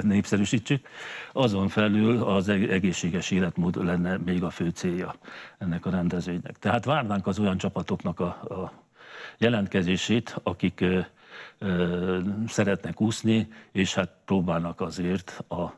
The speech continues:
egészségükre is, ö, ö, adni. Akinek nem telik arra, vagy se nem, hogy nem telik, hanem nem jön össze tizenhat fő, hiszen, ö, nem olyan könnyű tizenhat úszni szerető embert összekovácsolni, ők, ö,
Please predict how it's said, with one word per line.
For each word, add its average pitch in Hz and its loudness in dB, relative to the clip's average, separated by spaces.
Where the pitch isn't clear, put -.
egészségükre 85 0
is, - -2
ö, 92 -2
ö, - -8
adni. 87 -2
Akinek 123 2
nem 131 4
telik 90 0
arra, 82 -4
vagy 95 -2
se - 0
nem, 110 4
hogy 95 2
nem 95 2
telik, 92 0
hanem 92 2
nem 98 4
jön 98 4
össze 104 0
tizenhat 87 -4
fő, - -2
hiszen, 180 0
ö, 107 0
nem 98 4
olyan 92 2
könnyű 95 2
tizenhat 90 -2
úszni 90 -4
szerető 90 -4
embert 90 -2
összekovácsolni, 101 -2
ők, 110 4
ö, 123 4